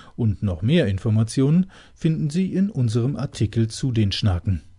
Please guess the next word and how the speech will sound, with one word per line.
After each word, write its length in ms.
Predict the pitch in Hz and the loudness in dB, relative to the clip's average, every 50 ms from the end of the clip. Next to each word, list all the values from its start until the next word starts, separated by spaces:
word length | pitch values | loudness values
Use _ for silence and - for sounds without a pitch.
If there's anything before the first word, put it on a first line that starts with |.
| - - - _ _ _ _ _ _ _ - _ _ _ _ _ _ - - - - - - - - - - - - - - - - - - - - - - - - - - - - | -20 -20 -20 _ _ _ _ _ _ _ -20 _ _ _ _ _ _ -20 -20 -20 -20 -20 -20 -20 -20 -20 -20 -20 -20 -20 -20 -20 -20 -20 -20 -20 -20 -20 -20 -20 -20 -20 -20 -20 -18
Schnakenarten. 1120 | - - 185 180 175 - - 180 170 - - 120 117 104 107 - 123 113 107 92 80 | -6 -2 0 0 0 0 0 0 0 0 -2 -2 0 0 0 0 2 2 2 2 0